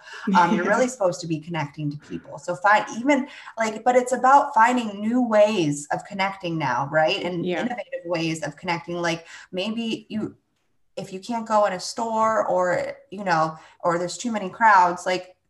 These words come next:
Speaker 1: finding some sort of farmer's market or outdoor market where you can still experience life. Or like I was telling you before, you can even create a market in your own kitchen.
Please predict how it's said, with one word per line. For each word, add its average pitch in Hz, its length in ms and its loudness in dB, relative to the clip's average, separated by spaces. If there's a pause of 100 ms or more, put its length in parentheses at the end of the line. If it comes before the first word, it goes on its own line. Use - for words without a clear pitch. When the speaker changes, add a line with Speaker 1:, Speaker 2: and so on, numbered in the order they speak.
(100)
Speaker 1:
finding 190 400 0
some 185 260 -6
sort 180 280 -6
of 170 140 -4 (220)
farmer's 240 380 0
market 165 320 -6
or 156 220 -2
outdoor 208 420 0
market 165 580 -4 (280)
where 202 120 -6
you 190 140 -6
can 196 220 -12
still 208 600 2
experience - 880 -6
life. - 560 0
Or 202 120 2
like 202 180 2
I 196 100 4
was 190 160 -4
telling 214 220 2
you 185 60 -8
before, 214 300 -2
you 196 120 -10
can 240 120 -6
even 233 220 -6
create 214 240 -8
a 180 60 -2
market 190 320 -4
in 185 80 -8
your 175 140 -4
own 180 120 -6
kitchen. 208 420 -10